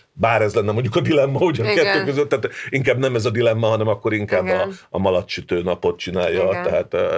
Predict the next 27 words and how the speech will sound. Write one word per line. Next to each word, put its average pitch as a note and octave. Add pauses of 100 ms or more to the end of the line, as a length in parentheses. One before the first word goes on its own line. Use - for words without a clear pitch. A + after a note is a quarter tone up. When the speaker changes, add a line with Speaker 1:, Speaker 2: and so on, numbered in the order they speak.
Speaker 1:
ö, -
tehát F2
inkább F#2 (280)
ilyen F2+
típusú F2
problémák C3+
vannak. C#3+ (720)
Tehát, G#2+
hogy A#2
szerintem A2+
a, A2 (220)
akik -
ilyen, G#2
mi, G2+
akik F#2+
ilyen G2
kulturális, G2
ö, G2+
szférában G2
dolgozunk, G2 (300)
ez F#2+
az F2
egyik F#2
legnagyobb F2+
kérdés, F2
hogy, F2+
hogy, F2